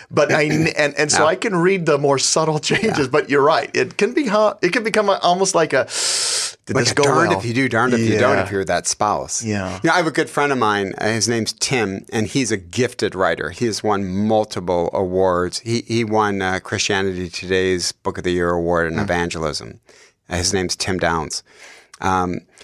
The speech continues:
Speaker 2: so I've given him my writing,
Speaker 1: Mm.
Speaker 2: okay, to look at.
Speaker 1: Yeah.
Speaker 2: And he will say to me, "Okay, what do you want from me right now?"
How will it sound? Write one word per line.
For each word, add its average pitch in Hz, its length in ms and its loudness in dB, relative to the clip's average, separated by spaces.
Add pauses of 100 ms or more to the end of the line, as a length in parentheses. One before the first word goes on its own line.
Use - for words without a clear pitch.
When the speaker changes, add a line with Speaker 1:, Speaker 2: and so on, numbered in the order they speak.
Speaker 2:
so - 240 0
I've 165 280 0
given 160 320 0
him 113 180 0
my 101 140 2
writing, 98 480 -2 (240)
Speaker 1:
Mm. 98 200 -8 (120)
Speaker 2:
okay, 110 300 0
to 117 120 -4
look 104 220 -2
at. - 320 -4 (120)
Speaker 1:
Yeah. 95 220 -20 (180)
Speaker 2:
And 120 160 0
he 202 220 -2
will 180 220 0
say 160 280 2
to 160 100 2
me, 98 440 -2 (420)
"Okay, 120 220 0
what 131 220 2
do 151 60 0
you 135 100 2
want 123 240 2
from 92 160 -8
me 87 80 -2
right 76 220 0
now?" - 300 -6